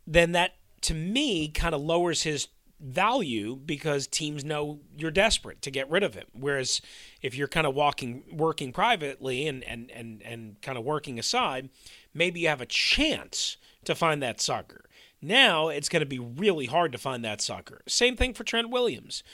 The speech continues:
I mean, everybody knows that the Redskins don't want those guys back, and those guys don't wanna be here. And they have double demands. The Redskins have a demand,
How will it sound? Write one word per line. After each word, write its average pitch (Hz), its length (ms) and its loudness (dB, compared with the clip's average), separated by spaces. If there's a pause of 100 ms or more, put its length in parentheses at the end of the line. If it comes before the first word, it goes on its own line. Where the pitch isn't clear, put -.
(240)
I 95 40 -12
mean, 101 100 -6
everybody 202 400 6
knows 208 320 2
that 151 140 0
the 151 60 -6
Redskins 165 640 -2 (400)
don't 185 200 -2
want 208 180 -2
those 214 180 0
guys 196 240 0
back, 196 280 -2
and 151 120 -6
those 156 140 -2
guys 165 200 0
don't 165 180 -2
wanna 160 180 -4
be 156 180 -4
here. 113 220 -10 (1200)
And 127 420 -8
they 165 160 0
have 170 220 2
double 180 240 2
demands. 165 560 -6 (240)
The 110 80 -16
Redskins 202 420 -4
have 214 160 2
a 226 40 -2
demand, 202 440 -2